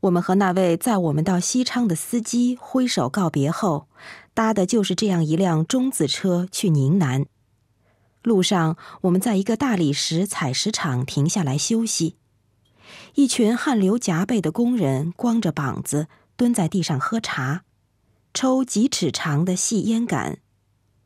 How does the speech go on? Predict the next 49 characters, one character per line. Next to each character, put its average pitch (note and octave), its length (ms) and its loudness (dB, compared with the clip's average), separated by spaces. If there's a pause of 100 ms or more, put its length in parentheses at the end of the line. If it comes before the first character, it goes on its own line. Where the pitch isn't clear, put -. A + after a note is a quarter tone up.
(340)
有 F#3+ 180 2
个 F#3+ 120 2
人 F3 200 2
告 G#3 200 2
诉 F3 160 0
我 C#3 120 0
们， C#3 280 0 (420)
他 A3+ 140 0
们 G3+ 120 4
没 F3 140 4
有 E3+ 140 4
用 G3 240 4
任 B3 200 2
何 D#3+ 220 0
机 C4 260 0
器 F#3 280 -2
采 C3+ 260 -4
石， C#3+ 400 -2 (320)
全 E3+ 240 0
靠 G3 240 -2
一 G3 140 0
双 A#3+ 240 0
手， - 420 -4 (460)
以 B3+ 100 2
表 F3 260 2
示 G#3 200 -2
对 F#3+ 160 2
毛 D#3+ 260 2
主 C#3+ 140 -2
席 D#3+ 160 -2
的 E3 80 0
忠 A3+ 200 0
心。 A3+ 360 -2 (1120)
他 - 140 -2
赤 A3+ 240 2
裸 E3+ 160 4
的 D#3 100 0
胸 A3 220 2
膛 D#3+ 260 0
上 E3 300 0 (180)
别 F#3 160 2
着 G3 140 2
一 F3 80 2
个 F#3+ 180 0
毛 F3 200 2
泽 B3+ 160 -2
东 C4 140 0
徽 C4 240 -2
章， C4 300 -2